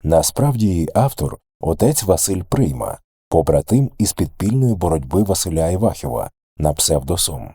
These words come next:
який був одним із перших творців упа. Це він у лютому тисяча дев'ятсот сорок третього розпорядився провести облік придатних для війська, намітити командирів,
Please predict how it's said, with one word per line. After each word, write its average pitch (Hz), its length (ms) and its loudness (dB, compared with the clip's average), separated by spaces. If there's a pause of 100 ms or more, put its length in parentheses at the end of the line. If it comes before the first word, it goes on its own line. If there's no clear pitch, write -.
(340)
який 87 360 4
був 127 320 2
одним 98 460 2
із 90 200 0
перших - 520 0
творців - 540 -4
упа. - 420 -8 (340)
Це 139 200 2
він 131 340 2
у 90 140 2
лютому 85 360 0
тисяча 90 420 -6
дев'ятсот 85 440 0
сорок - 300 0
третього 113 520 -4 (180)
розпорядився 87 760 2
провести 95 480 0 (100)
облік 90 400 0
придатних 80 580 0
для 73 160 0
війська, 76 440 -4 (180)
намітити 92 480 0
командирів, 78 600 0